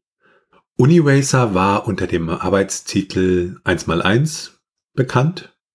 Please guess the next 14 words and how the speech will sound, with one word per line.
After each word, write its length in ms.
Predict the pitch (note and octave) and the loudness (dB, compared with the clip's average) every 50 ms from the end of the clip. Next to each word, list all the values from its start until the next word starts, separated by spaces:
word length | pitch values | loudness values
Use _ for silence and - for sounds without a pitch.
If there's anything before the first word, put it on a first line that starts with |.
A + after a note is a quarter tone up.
| _ _ - | _ _ -2
ähm, 440 | G#2 F#2+ F#2 F#2 F2+ F2 F2+ E2+ E2 | -2 0 0 0 -2 -2 -4 -2 -2
was 180 | F2+ E2+ - | -2 -4 -2
sich 120 | - F2 - | -6 -4 -4
so 80 | - | -2
ein 60 | E2+ | -2
bisschen 320 | D#2+ - - - - - - | -2 -2 -4 -4 -6 -4 -4
anlehnt 520 | E2+ E2+ E2+ E2+ E2+ E2+ E2 D#2+ - - | -2 -2 0 2 2 2 0 -2 -6 -12
halt 220 | - - - - - | -12 -12 -12 -8 -6
an 260 | G2 E2 D#2 D#2 D2+ | -6 -6 -6 -8 -12
die 520 | - F2 F2 E2+ D#2 D#2 D#2 E2+ G2+ - _ _ _ _ _ | -8 -8 -6 -6 -6 -6 -8 -10 -12 -16 _ _ _ _ _
Beschreibung 640 | - E2 - - - E2 E2 E2 E2+ E2 D#2+ D#2+ D#2 | -6 -6 -6 -4 -2 -2 -2 -2 -2 -4 -6 -6 -10
so 180 | - - E2+ | -8 -8 -8
von, 300 | D#2+ - - D#2 D2 C#2+ | -8 -6 -8 -8 -8 -8
von 540 | C2+ - - D2 D2 D2 C#2+ D2 D2 C#2+ - | -10 -12 -12 -12 -12 -12 -14 -16 -18 -20 -20